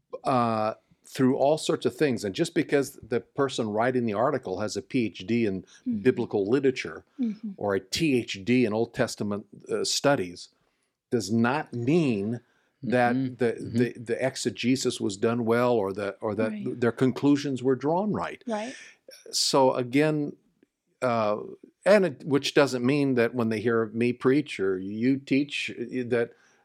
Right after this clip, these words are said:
Speaker 1: they could conclude that must be right because
Speaker 2: Mm-hmm.
Speaker 1: Mark Carey said it.
Speaker 2: Mm-hmm.
Speaker 1: No.
Speaker 2: Mm-hmm.
Speaker 1: You know, we have to be like the noble Bereans in Acts
Speaker 2: Mm-hmm.
Speaker 1: seventeen that studies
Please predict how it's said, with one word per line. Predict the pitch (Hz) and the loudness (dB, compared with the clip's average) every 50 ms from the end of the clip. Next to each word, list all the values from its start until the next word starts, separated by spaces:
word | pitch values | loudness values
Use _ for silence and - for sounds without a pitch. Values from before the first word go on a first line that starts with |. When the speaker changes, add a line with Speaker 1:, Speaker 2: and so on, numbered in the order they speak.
| _ - | _ -4
Speaker 1:
they | 107 113 117 | -2 -2 -2
could | 117 - 117 107 107 - - - _ - _ _ _ _ - | 0 -2 -4 -4 -6 -12 -18 -20 _ -20 _ _ _ _ -8
conclude | - 117 117 110 - 135 139 143 147 135 | -2 -2 0 2 4 4 6 6 6 4
that | 131 131 143 | 4 0 0
must | 156 156 131 - 143 | 0 -2 -2 0 2
be | 147 139 | 4 4
right | 143 170 185 143 104 - | 6 4 4 2 0 -2
because | - 107 123 120 110 | -4 -2 0 0 0
Speaker 2:
Mm-hmm. | 98 120 | 2 2
Speaker 1:
Mark | 123 131 - - | 0 0 0 -2
Carey | 151 147 147 143 | 0 0 0 0
said | 127 - 175 185 220 | 0 2 2 2 2
it. | 175 - | 2 -2
Speaker 2:
Mm-hmm. | - 285 | -2 0
Speaker 1:
No. | 269 202 240 214 139 - - - - _ _ _ - | 2 2 4 2 0 0 -4 -8 -14 _ _ _ -6
Speaker 2:
Mm-hmm. | 254 226 202 208 220 202 - | -4 -4 -4 -6 -6 -4 -2
Speaker 1:
You | 117 | 0
know, | 117 117 | 0 0
we | 113 123 - | 0 0 -2
have | 120 151 170 - | -2 -2 -4 -2
to | - | -4
be | 131 131 131 | -2 2 2
like | 117 117 117 117 - | 2 2 0 0 -2
the | 110 | -2
noble | 110 110 110 107 101 101 | 0 0 -2 0 -2 -2
Bereans | 90 90 104 104 101 98 92 87 90 87 90 | -2 -2 0 0 0 0 -2 -4 -8 -10 -10
in | 92 92 95 254 | -8 -2 0 0
Acts | 117 95 101 165 233 | 0 0 -2 -2 -2
Speaker 2:
Mm-hmm. | |
Speaker 1:
seventeen | 220 107 98 95 - - - 101 92 87 | -4 -4 -6 -6 -10 -10 -8 -8 -8 -6
that | 95 95 - | -8 -8 -8
studies | - - - - - - - - 139 175 165 139 104 90 - - - | -10 -12 -12 -12 -10 -10 -4 -2 -2 0 0 0 0 -2 -6 -10 -12